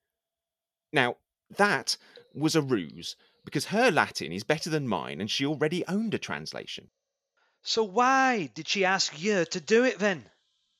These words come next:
Speaker 1: Because the subject of the text was critical to convince Henry about how miserable she was in their divorce proceedings.
Speaker 2: Eh?
Speaker 1: What you choose to translate tells you the message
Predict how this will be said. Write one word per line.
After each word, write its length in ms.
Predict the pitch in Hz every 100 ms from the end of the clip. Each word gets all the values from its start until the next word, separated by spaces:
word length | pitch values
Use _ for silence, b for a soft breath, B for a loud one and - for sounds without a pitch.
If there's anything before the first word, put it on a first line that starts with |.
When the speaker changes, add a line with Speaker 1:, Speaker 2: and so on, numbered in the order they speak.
| _ _ _ _ -
Speaker 1:
Because 260 | 147 151
the 100 | 156
subject 680 | - - 185 202 220 170 -
of 100 | 147
the 80 | 139
text 520 | - 165 - - 113
was 120 | 113
critical 680 | - - 151 - 151 - 85
to 100 | -
convince 560 | 131 113 101 196 190
Henry 400 | - 156 160 92
about 260 | 82 110 -
how 260 | 139 147 147 B B
miserable 880 | 123 135 196 185 170 127 - 78 82
she 200 | - 69
was 280 | 69 101
in 140 | 127 139
their 160 | 165
divorce 400 | 156 160 196 214
proceedings. 760 | - 98 - 78 - - - - _ _ _ _ -
Speaker 2:
Eh? 200 | 104 185 - - _ _ _ _ _ _
Speaker 1:
What 420 | - 147 247 247 -
you 100 | 220
choose 680 | - - - 233 233 196
to 120 | -
translate 680 | - 160 135 131 131 85 80 -
tells 380 | - 131 123
you 80 | 117
the 100 | 113
message 580 | 120 160 - - 85